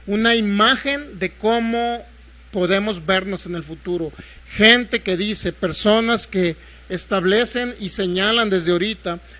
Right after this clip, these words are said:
que no quieren llegar a los setenta años para que sus hijos no anden batallando con ellos, significa que ellos se ven en silla de ruedas, ellos se ven poniéndose pañales. Si usted le pregunta a una persona, "Oye, ¿quieres llegar a los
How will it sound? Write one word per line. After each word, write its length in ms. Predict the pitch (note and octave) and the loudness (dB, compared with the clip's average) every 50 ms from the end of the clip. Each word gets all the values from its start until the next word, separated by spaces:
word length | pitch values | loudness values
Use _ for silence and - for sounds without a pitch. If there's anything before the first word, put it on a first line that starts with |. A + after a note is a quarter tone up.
| - - - | -20 -6 -2
que 100 | G#3+ F#3 | 0 2
no 180 | G3 G#3+ G3+ | 2 2 0
quieren 240 | - A#3 A3+ A#3+ A#3 | 2 2 2 2 2
llegar 260 | G#3 G#3 G3 G#3 A3 | 2 4 6 6 4
a 20 | A3+ | 4
los 120 | A3 - | 2 0
setenta 440 | - F#3 F#3 G3 G#3 F3+ G#3+ G#3+ A3 | -2 -2 -2 -2 -2 0 0 2 2
años 240 | A3+ A#3 A#3+ A3 - | 0 0 -4 -6 -4
para 200 | A3+ F#3+ F#3+ F3+ | -2 -2 -2 -2
que 120 | - E3+ | -2 -6
sus 240 | D#3 E3 D3+ - - | -6 -6 -6 -6 -6
hijos 240 | A3 - - A3+ G#3 | -6 -8 -8 -8 -6
no 100 | G3+ G3+ | -6 -6
anden 220 | G3+ G#3+ A3 G3 | -4 -6 -4 -4
batallando 500 | F3 E3+ - F3+ E3+ F3 F#3 G3 G#3+ G3+ | -4 -4 -2 -4 -4 -4 -4 -4 -4 -4
con 220 | - G#3 G3+ G#3+ A3+ | -4 -4 -2 -2 0
ellos, 360 | A3+ A3 F#3+ F#3 F3 - - - - - - | 0 0 -2 -2 -4 -6 -10 -18 -20 -20 -18
significa 520 | - - - G3 G3+ - G#3 G#3+ G#3+ A3+ - | -12 -6 -2 0 0 0 0 0 0 0 2
que 100 | A#3 G#3+ | 0 0
ellos 160 | A3 A3+ - | 0 0 0
se 100 | A3 F#3 | 0 0
ven 160 | G3+ A3 A#3 | 0 0 -2
en 80 | A#3+ - | -2 -4
silla 300 | - A#3 G#3 A3 A3+ G#3+ | -4 -2 0 0 0 0
de 100 | A3 G#3+ | 0 0
ruedas, 420 | G#3 A#3+ B3 A#3+ A3 F#3+ - - | 0 -2 -2 -2 -4 -6 -4 -2
ellos 220 | G3 G3+ A3+ - | 0 0 0 0
se 80 | - G#3 | 0 0
ven 140 | G#3 G#3+ - | -2 -2 0
poniéndose 460 | A#3 G#3+ G3+ G3+ G3+ G#3+ A3 - G#3+ | 0 0 0 0 -2 -2 -4 -6 -6
pañales. 680 | - - F3 F#3 A3 C4+ C#4+ B3+ F#3 D3+ - - - - - - - - - - - - - - - - - - - | -6 -6 -6 -6 -6 -8 -8 -8 -10 -10 -12 -14 -16 -18 -20 -20 -20 -20 -20 -20 -20 -20 -20 -20 -20 -20 -20 -20 -12
Si 100 | - - | -8 -6
usted 180 | F#3+ - C4 C#4+ | 0 4 6 8
le 80 | D4+ | 8
pregunta 360 | C#4+ C4+ B3+ B3+ C4+ C4+ G3+ C#4 | 8 8 8 6 6 2 -2 0
a 20 | |
una 120 | C#4 C4+ | 0 0
persona, 300 | G#3 B3+ - - C4+ C4+ | 2 0 -2 -2 -2 -2
"Oye, 140 | C4+ C4 A#3+ | 0 0 0
¿quieres 240 | - C#4 C#4 B3+ G#3+ | 0 0 -2 0 0
llegar 260 | A3 G#3 A3 A#3 A#3 | 2 2 4 4 2
a 60 | B3+ | 2
los 340 | B3 A3 G3+ F3 - - - | 2 0 0 -2 -4 -8 -14